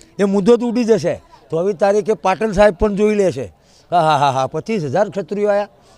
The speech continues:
એટલે કોઈ ક્ષત્રિયોને બોલાવે અને ક્ષત્રિયો જાય એ એમનો વિષય છે. અમારી સંકલન સમિતિ, કોર સમિતિ અથવા સામાજિક સંસ્થાનો એક પણ આગેવાન, હર્ષભાઈ સંઘવી અત્યારે ફરી રહ્યા છે,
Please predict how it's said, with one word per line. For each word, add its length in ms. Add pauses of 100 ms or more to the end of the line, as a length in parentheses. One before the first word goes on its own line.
(180)
એટલે 140
કોઈ 220
ક્ષત્રિયોને 600
બોલાવે 540 (380)
અને 180
ક્ષત્રિયો 480
જાય 380 (200)
એ 40
એમનો 340
વિષય 320
છે. 160 (300)
અમારી 340
સંકલન 540
સમિતિ, 480 (300)
કોર 200
સમિતિ 520 (260)
અથવા 280
સામાજિક 540
સંસ્થાનો 520
એક 280 (120)
પણ 140
આગેવાન, 500 (720)
હર્ષભાઈ 360
સંઘવી 400
અત્યારે 280
ફરી 220
રહ્યા 220
છે, 160